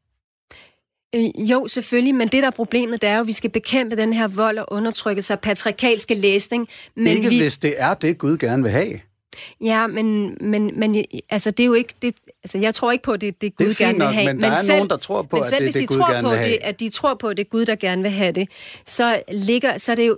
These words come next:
Speaker 1: den måde at bekæmpe det på, det er jo stadigvæk ved, ved at udfordre de her mennesker.
Speaker 2: Helt bestemt.
Speaker 1: Altså, vi
Speaker 2: Men
Speaker 1: kan
Speaker 2: så
Speaker 1: jo
Speaker 2: vil
Speaker 1: nok aldrig fjerne folks tro på, at det er Guds ord, men man kan gå ind og udfordre de her strukturer. Og det er jo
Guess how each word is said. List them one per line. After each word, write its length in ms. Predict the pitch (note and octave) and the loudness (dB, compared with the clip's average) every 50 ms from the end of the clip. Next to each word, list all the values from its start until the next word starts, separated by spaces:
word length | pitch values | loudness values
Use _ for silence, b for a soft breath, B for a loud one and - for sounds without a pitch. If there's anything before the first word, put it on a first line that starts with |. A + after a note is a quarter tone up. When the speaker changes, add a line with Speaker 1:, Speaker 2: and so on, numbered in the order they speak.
| - - | 0 0
Speaker 1:
den 160 | B3+ B3 A#3+ | 0 0 0
måde 120 | A#3+ A3+ A#3 | 0 0 0
at 80 | A3+ | 0
bekæmpe 440 | - A3+ - - B3+ C4 A#3 A#3 B3 | -2 -4 -2 0 0 0 0 0 -4
det 120 | A3+ G#3+ | -4 -6
på, 260 | - - A#3+ A3 G3 - | -4 -2 -2 -2 0 0
det 60 | A3+ | 0
er 40 | A3+ | 0
jo 60 | A3 | 0
stadigvæk 460 | - - A3+ G#3+ A#3 C4+ B3 A3 G3 - | 0 0 0 2 0 2 0 -2 -4 -2
ved, 220 | F#3 G3+ G#3 - - | 0 0 0 0 0
ved 120 | G3 G#3+ | 0 0
at 100 | A3 G#3 - - | -2 -2 -2 0
udfordre 580 | A#3 C4 D4 C#4+ - C4 G#3 F3+ - - F#3 | 2 2 2 2 0 -2 -2 -2 -4 -8 -8
de 160 | F3 - G3+ | -4 -2 -2
her 160 | G3 G3+ F#3+ F3+ | 0 0 0 0
mennesker. 440 | F3+ E3+ E3 E3+ F3 - - - - B B B B B | 2 2 0 0 -2 -4 -6 -10 -12 B B B B B
Speaker 2:
Helt 160 | D#3+ B3 A3 | 0 0 0
bestemt. 140 | - - G3+ | 0 0 0
Speaker 1:
Altså, 220 | F#3+ - G#3 G3 | 0 2 0 0
vi 60 | F#3+ F#3 B B B | 0 -2 B B B
Speaker 2:
Men 160 | B - - | B -2 0
Speaker 1:
kan 100 | A#2 - | 2 4
Speaker 2:
så 60 | A3 G3 | 4 4
Speaker 1:
jo 40 | G3 | 4
Speaker 2:
vil 40 | G3+ | 4
Speaker 1:
nok 160 | G3+ A#3 B3 - | 2 2 0 0
aldrig 340 | - G#3 G#3+ A#3+ C4+ C#4+ A#3 | -2 -2 -2 -2 -4 -8 -8
fjerne 380 | - - G3+ F#3+ F#3+ G#3 B3 | -6 -4 -2 -2 -2 -2 -2
folks 300 | B3 - A#3 G#3 E3+ - | -2 -2 -2 -2 -2 -4
tro 220 | - - - C4 A3+ | -4 -2 -2 -2 -2
på, 240 | - - A#3 G#3+ - | -2 -2 -4 -4 -2
at 140 | - G3+ | -2 -2
det 120 | G3 G#3 G3+ | 0 0 0
er 40 | F#3+ | 0
Guds 320 | - A3 A3 A3 - - | 0 0 0 0 -2 -2
ord, 260 | - G#3 G3+ G3 - B B B B B B | -2 0 0 -2 -2 B B B B B B
men 280 | A3 A3 G3+ G3 G3 | 0 0 0 0 0
man 120 | G#3 G#3 G3 | 0 -2 -2
kan 120 | - G#3 | -4 -4
gå 120 | F3+ G#3 - - | -4 -4 -4 0
ind 240 | - B3+ C4 C4 - - b b b b b b b - | 0 0 0 0 -2 -8 b b b b b b b -4
og 280 | A3 G#3 G3 F#3 F3 F#3 - _ _ _ _ _ _ _ _ _ - | -2 0 0 0 -2 -4 -8 _ _ _ _ _ _ _ _ _ 0
udfordre 560 | C4 C#4+ D#4+ D#4 - - C#4+ A3 F#3 - G#3 F#3 | 2 2 2 2 2 0 0 0 0 -4 -8 -8
de 120 | - G3+ | -8 -6
her 140 | F3+ F#3 F3+ | -4 -4 -4
strukturer. 580 | E3+ - - F#3 - - - G3 F3 - - | -6 -6 -8 -10 -6 -6 -4 -4 -4 -6 -6
Og 120 | - - - | -8 -4 -2
det 20 | |
er 40 | A3+ | -2
jo 60 | A#3+ | 0